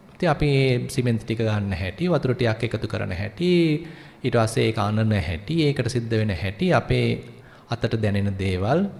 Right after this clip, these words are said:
ඉතින් මේ හැම දෙයක්ම අපිට මේ මොහොතේ දැනගන්න පුළුවන්. නැත්තම් අපි දත් මදිනවා. එතෙන්දී අපිට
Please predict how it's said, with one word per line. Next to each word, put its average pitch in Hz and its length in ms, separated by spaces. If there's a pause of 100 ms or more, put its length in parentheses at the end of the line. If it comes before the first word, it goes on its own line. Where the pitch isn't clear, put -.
(340)
ඉතින් - 200
මේ 160 140
හැම 131 260
දෙයක්ම 185 380
අපිට 208 160
මේ 180 140
මොහොතේ 190 300
දැනගන්න 120 420
පුළුවන්. 107 260 (1120)
නැත්තම් 127 340
අපි 123 160
දත් 131 240
මදිනවා. 117 420 (640)
එතෙන්දී 127 360
අපිට 175 240